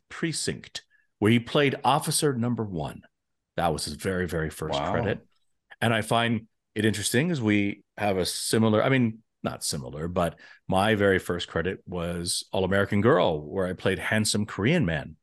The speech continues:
Speaker 1: number three. <laughs> Not number
Speaker 2: So you
Speaker 1: one, but I'm number three.
Speaker 2: That's funny.
Speaker 1: I'm just saying,
Speaker 2: I,
Speaker 1: most
Speaker 2: I
Speaker 1: actors
Speaker 2: rem-,
Speaker 1: have a number something in their early,
Speaker 2: do you
Speaker 1: early
Speaker 2: remember
Speaker 1: classes.
Speaker 2: John Aniston being on set? 'Cause I
Speaker 1: Yes, I
Speaker 2: remember
Speaker 1: do.
Speaker 2: him.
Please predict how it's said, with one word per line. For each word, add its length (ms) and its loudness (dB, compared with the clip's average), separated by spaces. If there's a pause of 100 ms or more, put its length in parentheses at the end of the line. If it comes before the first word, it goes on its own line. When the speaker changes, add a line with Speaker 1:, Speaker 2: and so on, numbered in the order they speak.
(200)
Speaker 1:
number 340 -2
three. 540 -2 (480)
<laughs> 640 -8
Not 260 4
number 160 6
Speaker 2:
So 100 12
you 80 10
Speaker 1:
one, 280 6
but 100 6
I'm 120 6
number 220 4
three. 440 2 (720)
Speaker 2:
That's 280 -2
funny. 420 -8 (180)
Speaker 1:
I'm 120 2
just 180 4
saying, 200 6
Speaker 2:
I, 240 -8
Speaker 1:
most 220 6
Speaker 2:
I 60 8
Speaker 1:
actors 240 6
Speaker 2:
rem-, 40 0
Speaker 1:
have 160 4
a 60 4
number 320 2
something 420 -2
in 100 -4
their 100 0
early, 340 4
Speaker 2:
do 60 8
you 60 10
Speaker 1:
early 120 10 (100)
Speaker 2:
remember 440 6
Speaker 1:
classes. 140 -6
Speaker 2:
John 240 4
Aniston 540 2
being 180 4
on 100 2
set? 300 2
'Cause 100 -2
I 60 6
Speaker 1:
Yes, 80 4
I 40 6 (180)
Speaker 2:
remember 100 6
Speaker 1:
do. 80 4
Speaker 2:
him. 180 2